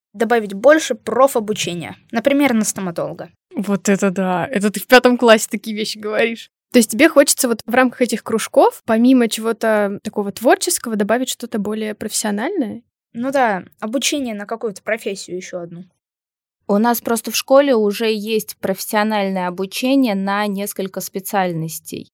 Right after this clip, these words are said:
Speaker 3: И он, я так понимаю, говорит об расширении спектра специальностей. Потому что на данный момент это помощник повара, помощник кондитера, автослесарь,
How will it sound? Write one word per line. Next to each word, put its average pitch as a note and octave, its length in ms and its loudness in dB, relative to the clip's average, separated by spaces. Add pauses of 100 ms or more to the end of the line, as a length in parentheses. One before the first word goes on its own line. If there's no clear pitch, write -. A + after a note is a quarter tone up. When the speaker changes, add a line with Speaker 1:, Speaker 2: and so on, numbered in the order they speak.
Speaker 3:
И F3+ 100 -4
он, G#3+ 400 0
я F#3+ 120 -4
так F#3+ 160 -10
понимаю, F#3+ 380 -6
говорит F#3+ 420 -6
об F3+ 120 -2 (420)
расширении A3 1080 0 (240)
спектра - 600 -2
специальностей. - 1080 -8 (440)
Потому G3+ 320 0
что A3 180 -6
на G#3 160 -2
данный A3 300 -2
момент G3 520 -6
это F#3 200 -4
помощник G3 640 -2
повара, A#3+ 480 -2
помощник F#3 600 -8
кондитера, F#3 880 -8
автослесарь, G3 1120 -4